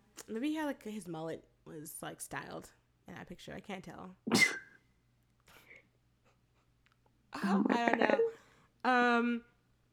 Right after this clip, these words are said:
Speaker 1: but yeah, they, he goes back for the, the glasses and ends up having to go, like, dumpster diving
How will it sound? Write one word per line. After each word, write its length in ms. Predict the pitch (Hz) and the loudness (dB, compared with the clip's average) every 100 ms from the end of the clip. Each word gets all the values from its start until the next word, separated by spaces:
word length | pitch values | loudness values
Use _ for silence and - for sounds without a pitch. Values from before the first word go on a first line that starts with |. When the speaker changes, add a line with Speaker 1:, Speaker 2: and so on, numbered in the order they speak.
| _ _ _ _ _ _ _ _ _ _ _ _ - | _ _ _ _ _ _ _ _ _ _ _ _ -12
Speaker 1:
but 200 | 233 277 | 0 2
yeah, 380 | 269 285 254 220 196 | 4 4 6 4 2
they, 920 | 233 254 277 277 269 269 269 269 262 - | 0 2 2 2 -2 -4 -4 -6 -6 -8
he 140 | 226 | -4
goes 240 | 254 269 302 | 0 2 2
back 260 | 302 302 | 0 0
for 120 | 294 | -2
the, 120 | 254 208 - | -4 -6 -8
the 120 | - | -4
glasses 580 | 240 220 202 233 247 302 - - _ _ _ _ _ _ _ _ _ _ _ | -2 0 0 -2 -4 -6 -10 -20 _ _ _ _ _ _ _ _ _ _ _
and 200 | - 226 | -4 0
ends 160 | 220 240 | 2 2
up 100 | 254 | 2
having 200 | 240 233 | 2 2
to 40 | |
go, 120 | 240 233 | 2 4
like, 200 | 214 214 160 165 156 | 2 -2 -8 -12 -6
dumpster 380 | 220 226 233 226 | -2 -2 -4 0
diving 600 | 226 226 233 247 269 | 2 4 2 0 -2